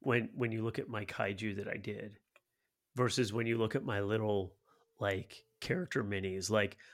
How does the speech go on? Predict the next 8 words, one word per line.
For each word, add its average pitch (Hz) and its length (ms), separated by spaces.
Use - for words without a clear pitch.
my 120 120
kaiju 117 440
looks 110 220
so 113 1120
detailed. 104 760
And 101 920
then, 113 380
like, 113 340